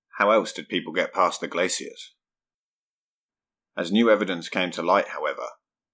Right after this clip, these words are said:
the theory started to be tested. The new technique of radiocarbon dating started to show that the spearheads were made later than we had originally thought.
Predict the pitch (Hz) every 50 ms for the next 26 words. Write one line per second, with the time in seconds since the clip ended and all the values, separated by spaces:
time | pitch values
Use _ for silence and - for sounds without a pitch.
0 | _ _ _ - 80 - - 110 107 95 85 78 - - 95 90 85 - - -
1 | - 78 76 - - 95 95 - - - - - - - _ _ _ _ _ _
2 | _ _ _ _ _ _ _ _ _ _ _ _ _ _ _ _ _ _ _ _
3 | _ 104 104 107 113 110 110 - 101 - - 101 104 90 71 - 87 78 76 85
4 | 92 90 85 - 87 85 80 - 98 90 85 82 80 78 76 87 90 90 87 -
5 | - - - _ _ _ _ _ _ _ _ _ _ _ _ _ _ _ _ _
6 | _ _ _ _ _ _ - - - - 117 110 104 - 98 - 95 82 - -
7 | 110 104 92 80 73 71 - 71 - - - - 107 104 92 82 87 78 73 -
8 | - 85 80 87 87 80 76 - 85 90 101 101 95 - 80 71 73 78 76 78
9 | 78 78 78 80 87 80 76 78 78 73 71 - - 92 90 90 - - -